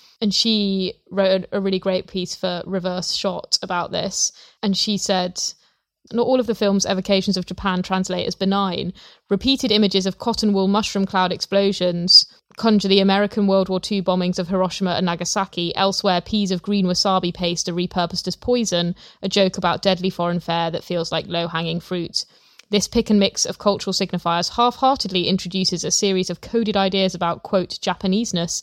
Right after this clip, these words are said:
that the film has no interest in actually engaging with,"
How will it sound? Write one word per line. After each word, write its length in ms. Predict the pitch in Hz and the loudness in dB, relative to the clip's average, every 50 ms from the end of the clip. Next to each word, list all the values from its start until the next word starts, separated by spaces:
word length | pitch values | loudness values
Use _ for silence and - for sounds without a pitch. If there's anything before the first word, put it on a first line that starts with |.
| - - - - - | -10 -16 -20 -10 -8
that 100 | - 180 | -6 -6
the 80 | 175 | -2
film 220 | - 202 196 190 185 | 0 2 2 2 2
has 180 | 190 180 - | 0 2 2
no 280 | 202 196 185 185 185 165 | 2 4 4 4 2 2
interest 440 | 156 180 180 - - 165 165 - - | 0 -2 -4 -2 -4 -6 -6 -4 -6
in 80 | 170 | -6
actually 320 | 160 170 - - - - 175 | -6 -6 -8 -8 -8 -6 -4
engaging 500 | 170 170 - 185 185 185 - - 104 95 | -4 -4 -2 -2 -2 -2 -4 -6 -10 -8
with," 400 | 90 76 - 202 - - - - | -8 -8 -8 -8 -10 -12 -16 -18